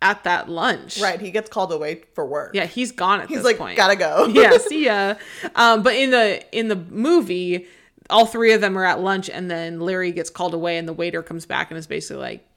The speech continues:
Speaker 1: "Yeah, he's not coming back.
Speaker 2: <laughs>
Speaker 1: He's, he's gone." <laughs> Um, but we find out a little bit more about Anthony at this lunch, and sh-,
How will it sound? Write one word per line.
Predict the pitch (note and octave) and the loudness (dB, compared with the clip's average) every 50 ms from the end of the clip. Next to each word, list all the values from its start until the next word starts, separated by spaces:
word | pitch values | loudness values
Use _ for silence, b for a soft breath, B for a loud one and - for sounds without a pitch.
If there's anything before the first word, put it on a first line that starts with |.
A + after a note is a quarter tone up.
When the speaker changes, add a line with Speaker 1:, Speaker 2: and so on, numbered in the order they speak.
| _ _ _ - | _ _ _ -16
Speaker 1:
"Yeah, | - - - | -14 -14 -12
he's | G#2+ - - | -14 -14 -16
not | - - - | -18 -20 -20
coming | - - - - | -20 -20 -16 -14
back. | - - - - - - | -12 -12 -12 -14 -14 -16
Speaker 2:
<laughs> | F4+ | -14
Speaker 1:
He's, | - D#3+ E3+ - - - - | -14 -14 -14 -14 -14 -16 -16
he's | E3 D#3 F#3+ D#3+ - | -14 -12 -10 -12 -12
gone." | - - - E3+ G3+ A#3+ A3 - - - - | -12 -14 -14 -10 -8 -8 -8 -8 -8 -2 0
<laughs> | F4+ F4 F4+ F#4 F4 F4 D4 - - _ _ B B B B B B G4 B B | 0 2 2 0 -2 -2 -4 -8 -10 _ _ B B B B B B -10 B B
Um, | B3 C4+ C#4 C4 | 2 2 2 2
but | B3+ D4+ | 0 -2
we | D#4 D#4+ | -2 0
find | D#4 F4 F4 F4+ F#4 | 2 2 2 2 2
out | E4 C#4+ | 0 0
a | B3 | 0
little | A3+ A#3+ A#3+ B3 | 0 -2 -2 0
bit | A3+ A#3 D3+ | -2 -2 -4
more | G#3+ G#3 G#3 G#3+ G#3 G#3 G3+ G3+ - | -2 0 0 2 2 2 2 2 0
about | - - E3 D#3+ - F3+ F3 F3 F3+ F3+ - - - | 0 -2 -4 -2 2 2 2 2 2 0 -4 -4 -8
Anthony | F3+ F3 E3+ - F3+ F3+ F3 A2+ | -8 -8 -8 -8 -8 -8 -4 -2
at | D3 F3+ F3 - | -2 -2 -2 -4
this | D#3+ E3 - - | -8 -8 -8 -8
lunch, | E3+ E3+ E3 E3+ E3 - | -8 -8 -8 -8 -8 -10
and | E3+ F3 D#3+ - | -10 -10 -10 -12
sh-, | - | -16